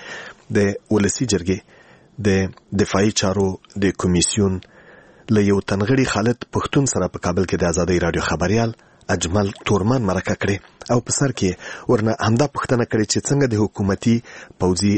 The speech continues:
عملیاتو او په ځانګړي ډول د شپې لخوا په عملیاتو کې د ملکي تلفاتو مخه نیول کېدای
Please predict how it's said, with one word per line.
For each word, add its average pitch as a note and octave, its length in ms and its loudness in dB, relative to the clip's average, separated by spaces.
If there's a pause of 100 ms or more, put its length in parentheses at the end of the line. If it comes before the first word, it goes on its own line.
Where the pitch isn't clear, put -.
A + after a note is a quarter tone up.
(160)
عملیاتو F#2 540 0
او - 180 -2
په F#2+ 200 -2
ځانګړي C3 340 2
ډول A#2+ 180 2
د - 400 -4
شپې D3 220 0
لخوا F#2+ 260 -2
په E2 80 -2
عملیاتو F#2+ 420 0
کې - 460 -4
د F#2 120 2
ملکي A2 260 0
تلفاتو G#2+ 500 0 (220)
مخه F2+ 200 0
نیول G2 280 2
کېدای G2+ 240 2